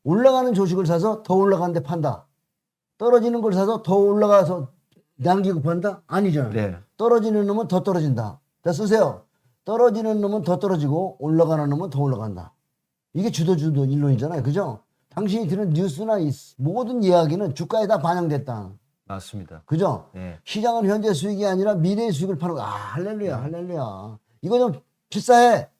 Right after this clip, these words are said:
Speaker 2: 필사를 하십시오, 필사.
Speaker 1: 그래서 지금 장이 보면 옛날에 저가주가 대박 났다가 한 십오 년 조정하고 두 번째 상승하는 장인 것 같아요.
Speaker 2: 네.
Speaker 1: 그죠? 그래서 이번에 저가주에 대한 공부가 많이 있어야 되고요. 잘 몰라도 돼요.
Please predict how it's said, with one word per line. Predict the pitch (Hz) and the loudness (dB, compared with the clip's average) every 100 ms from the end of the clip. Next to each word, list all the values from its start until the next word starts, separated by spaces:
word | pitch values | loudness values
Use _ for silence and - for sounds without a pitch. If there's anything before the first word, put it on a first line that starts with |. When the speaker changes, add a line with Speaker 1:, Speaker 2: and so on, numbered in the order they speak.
| _ | _
Speaker 2:
필사를 | - 208 202 208 196 | -10 -8 -6 -6 -4
하십시오, | 156 139 139 131 | -4 -6 -8 -8
필사. | 151 143 143 | -8 -6 -2
Speaker 1:
그래서 | 220 254 147 - | 4 6 4 -2
지금 | - 160 190 | -6 -4 -4
장이 | 165 160 160 | -2 -2 -2
보면 | 131 135 151 180 185 _ _ _ | -2 -2 -2 -4 -10 _ _ _
옛날에 | - 135 160 165 165 175 | -4 -2 0 0 2 2
저가주가 | 170 135 - 151 139 147 151 | 0 -2 0 -4 -2 -4 -6
대박 | 113 139 147 147 | -4 -4 -2 -2
났다가 | 139 139 143 147 160 139 _ _ _ - | -4 -4 -4 -2 -4 -6 _ _ _ -8
한 | - 135 131 | -4 -2 -4
십오 | - 185 190 | -6 -6 -4
년 | 170 143 | -4 -2
조정하고 | 131 139 135 131 165 180 - _ _ _ _ _ _ _ _ _ | -2 0 0 -2 -4 -8 -16 _ _ _ _ _ _ _ _ _
두 | 135 | -2
번째 | 147 143 135 | 0 -2 -4
상승하는 | 120 101 101 95 | -4 -6 -8 -10
장인 | 87 82 | -12 -14
것 | 85 | -14
같아요. | - 110 | -12 -10
Speaker 2:
네. | 98 82 | -8 -10
Speaker 1:
그죠? | 104 143 | -10 -10
그래서 | 131 120 135 123 _ _ _ | -6 -6 -4 -8 _ _ _
이번에 | 123 131 151 | -4 -2 -2
저가주에 | 139 139 160 151 139 | -2 0 0 0 -2
대한 | 135 | -4
공부가 | 110 127 117 139 | -2 -4 -2 -4
많이 | 123 104 123 | -4 -4 -4
있어야 | 120 139 127 | -4 -6 -6
되고요. | 107 110 127 117 | -6 -8 -8 -8
잘 | 131 185 | -6 -4
몰라도 | 170 147 156 147 | -2 -2 -4 -4
돼요. | 131 117 95 | -6 -6 -10